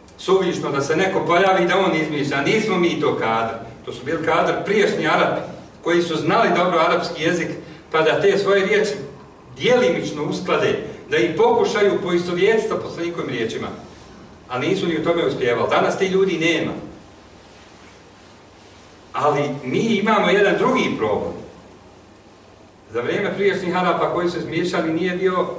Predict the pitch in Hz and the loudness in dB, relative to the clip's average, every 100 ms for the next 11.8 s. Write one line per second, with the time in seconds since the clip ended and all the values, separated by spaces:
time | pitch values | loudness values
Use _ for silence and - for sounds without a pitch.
0 | - - - - - - 151 127 - 139 | -12 -16 -20 -20 -20 -6 -4 -2 -4 -8
1 | - - - - - - - 123 165 170 | -10 -16 -20 -20 -20 -20 -12 -4 -2 0
2 | 180 180 - 190 - - - - - - | 0 0 0 0 0 0 -4 -12 -16 -20
3 | - - 147 196 202 202 196 190 190 180 | -18 -8 -2 -2 2 4 4 2 2 2
4 | 185 - - - - - 139 180 175 175 | 0 -2 -8 -14 -20 -12 -4 0 2 4
5 | 196 - 175 196 214 - 220 - - - | 4 4 0 0 0 0 0 0 -4 -10
6 | - - - - 170 180 170 175 196 196 | -18 -20 -20 -8 -2 0 0 2 2 2
7 | 190 190 175 185 190 185 180 196 185 175 | 2 2 2 2 2 2 0 -2 -2 -2
8 | 190 170 151 127 - - - - - - | 0 0 0 -2 -4 -8 -12 -16 -20 -20
9 | - - - - - - - - - - | -20 -20 -20 -20 -20 -20 -20 -20 -20 -20
10 | - - - - - - 127 151 160 151 | -20 -20 -20 -12 -8 -8 -2 0 2 0
11 | 156 147 139 - - 127 127 | -2 -2 0 -2 -2 -4 -6